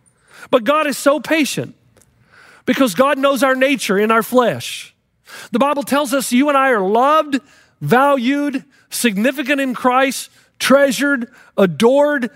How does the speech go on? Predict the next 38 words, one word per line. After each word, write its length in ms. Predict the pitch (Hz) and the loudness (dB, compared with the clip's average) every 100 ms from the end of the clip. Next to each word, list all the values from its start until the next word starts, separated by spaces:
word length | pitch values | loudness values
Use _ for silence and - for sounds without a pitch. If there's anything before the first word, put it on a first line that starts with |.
| _ | _
the 160 | 196 214 | 2 4
apple 460 | 277 294 311 302 226 | 4 0 0 0 0
of 160 | 196 | -2
God's 360 | 185 247 247 180 | 0 0 0 0
eye. 380 | 240 247 160 156 | 2 2 0 -2
And 140 | 202 | -2
we 120 | 220 226 | 0 2
love 260 | 254 285 | 2 0
to 140 | 285 226 | -2 -2
hear 240 | 269 294 | 0 2
that, 300 | 269 285 277 | 2 2 0
and 160 | 226 226 | 0 0
we 120 | 240 | -2
should, 380 | - 285 294 269 | 0 2 4 4
and 160 | 254 | 2
it's 140 | 254 - | -2 -4
true. 340 | - 302 180 - - - | 0 0 0 -8 -16 -6
But 140 | 269 | 0
there's 160 | 262 208 | 0 0
something 340 | 294 269 294 | -2 -2 0
else 220 | 277 262 | 0 0
the 80 | 254 | 0
Bible 260 | 254 254 240 | 0 0 -2
tells 380 | 254 262 208 | 0 2 2
us. 180 | 180 151 | 0 0
It 120 | 214 | -2
warns 460 | 240 285 330 285 175 | 2 2 2 0 0
us 400 | 175 117 - - _ _ _ _ | 0 -2 -10 -12 _ _ _ _
that 120 | 226 | 0
is 140 | 226 - | 0 -4
paramount, 720 | - 320 311 233 165 156 180 | -2 0 0 -2 -2 -4 -4
that 140 | 196 214 | -4 2
we 80 | |
all 200 | 269 302 | 4 4
have 140 | 269 247 | 2 0
to 100 | 247 | 0
deal 280 | 214 302 226 | 4 4 4
with. 420 | 147 104 - | 0 -2 -8